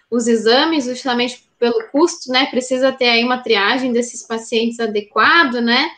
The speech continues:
Entra aí o controle de infecção pra ajudar nesses fluxos de triagem, o laboratório sempre super parceiro. Então, hoje aí tá muito rico o pro-, o programa e reforço o convite do prof pra vocês participarem.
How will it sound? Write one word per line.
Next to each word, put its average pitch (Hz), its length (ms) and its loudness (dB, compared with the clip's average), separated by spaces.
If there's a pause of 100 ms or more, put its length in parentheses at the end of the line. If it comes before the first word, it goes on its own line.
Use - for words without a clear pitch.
(280)
Entra 262 340 2
aí 262 100 4
o 247 60 -4
controle 247 420 0
de 240 100 -4
infecção 254 720 -2
pra 262 140 -2
ajudar 233 340 -2
nesses 247 460 -6
fluxos 254 480 -4
de 233 120 -6
triagem, 277 680 -2 (340)
o 208 60 -6
laboratório 233 720 2
sempre 233 320 -6
super 226 340 -8
parceiro. 254 680 0 (420)
Então, 262 400 4
hoje 254 240 2
aí 254 140 2
tá 277 100 0
muito 320 320 2
rico 285 300 0
o - 80 -6
pro-, 247 180 -2
o 240 180 -6
programa 233 800 0
e 254 240 0
reforço 269 540 0
o 254 40 -10
convite 247 440 -4
do 247 160 -6
prof 233 320 0
pra 240 160 0
vocês 233 340 -4
participarem. 285 760 -2